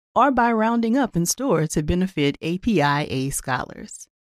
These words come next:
A P I A is the nation's leading nonprofit organization devoted to the academic, personal, and professional success of Asian American,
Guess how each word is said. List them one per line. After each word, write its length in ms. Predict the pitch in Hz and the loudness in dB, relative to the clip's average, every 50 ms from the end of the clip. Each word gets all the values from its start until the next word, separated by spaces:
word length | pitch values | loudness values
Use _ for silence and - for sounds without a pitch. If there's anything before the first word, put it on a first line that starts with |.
| _ _ _ _ _ _ _ _ _ _ | _ _ _ _ _ _ _ _ _ _
A 140 | 196 247 | -2 -2
P 220 | 262 - 320 320 311 | 2 2 2 2 2
I 160 | 294 294 294 | 2 2 2
A 380 | 254 170 151 151 147 147 151 - | 2 2 2 2 0 -2 -4 -4
is 140 | - 151 143 | -4 -4 -2
the 120 | 139 143 139 | 0 0 2
nation's 480 | 147 151 151 165 - 147 139 135 135 | 2 2 0 0 0 -2 -2 -2 -2
leading 380 | 151 156 202 233 247 262 262 240 | -2 0 0 2 2 2 2 2
nonprofit 680 | 185 170 170 180 190 190 - 180 160 - - 170 - | 2 0 0 0 -2 -2 -2 -2 -2 -4 -4 -6 -4
organization 840 | - 147 147 151 147 147 147 175 214 214 196 - - 151 139 143 143 | -4 -4 -2 -2 -2 -2 0 0 0 0 0 -2 -2 -2 -2 -2 -2
devoted 480 | 151 170 160 175 208 247 254 269 247 | -4 -4 -2 0 0 0 0 -2 -2
to 120 | - 220 160 | -2 -4 -4
the 160 | 147 - - | -4 -4 -6
academic, 680 | - 143 - - 135 139 175 214 226 226 226 240 233 - _ _ _ _ _ _ _ _ | -6 -6 -6 -8 -6 -2 0 0 2 0 -2 -2 -4 -8 _ _ _ _ _ _ _ _
personal, 640 | - 330 339 339 - - 175 156 143 147 147 156 - | 0 2 2 2 2 2 2 2 2 2 0 -2 -4
and 140 | 156 156 147 | -6 -6 -4
professional 560 | - 143 - - 175 190 - 254 247 277 269 | -4 -4 -2 -2 -2 -2 0 0 2 0 0
success 560 | 240 - 294 277 - - 208 196 202 208 - | 0 -2 -4 -4 -2 -2 0 0 0 0 -2
of 180 | - 160 147 - - | -4 -4 -6 -4 -2
Asian 280 | 151 156 170 190 220 | -2 -2 0 2 2
American, 680 | 214 220 208 196 196 202 208 - - 202 202 208 208 | 2 2 2 0 0 -2 -2 -4 -4 -4 -4 -4 -4